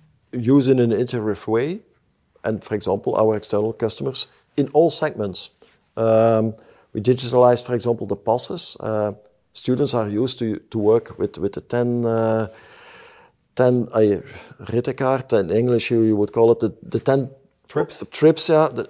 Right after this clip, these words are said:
Speaker 1: thanks. Um, the ten trips, um, we digitalized that as well.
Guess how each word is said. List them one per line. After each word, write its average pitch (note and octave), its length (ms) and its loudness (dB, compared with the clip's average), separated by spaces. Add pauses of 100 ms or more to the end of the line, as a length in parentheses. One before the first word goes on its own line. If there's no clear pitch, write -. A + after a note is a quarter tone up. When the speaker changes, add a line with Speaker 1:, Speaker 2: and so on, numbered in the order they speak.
(140)
Speaker 1:
thanks. C3 400 -6
Um, A#2+ 480 4
the - 100 -16
ten A#2+ 180 -4
trips, - 460 -2
um, B2 520 -2 (720)
we B2 80 -4
digitalized A2 480 2
that A2 140 0
as B2 160 -2
well. G#2+ 180 -2